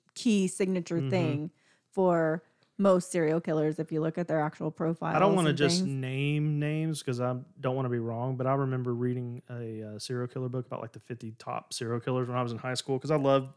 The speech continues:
Speaker 2: that. I thought about looking at being, you know, wanting to be a homicide detective or do some time, some type of forensic,
Speaker 1: Mm-hmm.
Speaker 2: um, work. And a lot of 'em had had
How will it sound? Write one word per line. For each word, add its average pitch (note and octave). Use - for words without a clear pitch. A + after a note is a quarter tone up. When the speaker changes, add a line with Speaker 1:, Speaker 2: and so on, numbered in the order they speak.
Speaker 2:
that. C3+
I C3
thought C3+
about A#2+
looking B2
at A#2
being, B2+
you D3+
know, C3
wanting B2
to A#2+
be A#2+
a A2+
homicide A2+
detective A#2
or G2
do C#3+
some C3
time, B2
some E3+
type C#3
of A#2
forensic, A2+
Speaker 1:
Mm-hmm. F#3+
Speaker 2:
um, G#2
work. B2
And C3
a A#2
lot A#2+
of G#2+
'em G#2+
had G#2
had A2